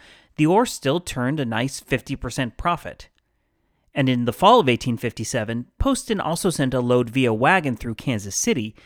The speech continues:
giving the eastern United States a good look of what Arizona could produce. However, Poston found that paying people in silver bars was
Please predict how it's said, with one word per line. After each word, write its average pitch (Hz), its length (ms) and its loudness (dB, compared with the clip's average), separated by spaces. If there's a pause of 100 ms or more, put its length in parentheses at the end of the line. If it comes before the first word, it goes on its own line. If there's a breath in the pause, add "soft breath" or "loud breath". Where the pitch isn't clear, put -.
(300 soft breath)
giving 294 200 0
the 247 200 0
eastern 175 400 -2
United 131 360 2
States 120 340 -2
a 143 80 -4
good 185 320 -2
look 156 220 0
of 110 120 -4
what 120 300 -4
Arizona 123 480 0
could - 340 -8
produce. - 640 -10 (1200)
However, 214 420 -2
Poston 196 500 0
found 156 380 -2
that 113 320 -6
paying 254 320 2
people 110 420 -4
in 104 80 -6
silver 113 340 -4
bars 113 400 -4
was 117 300 -10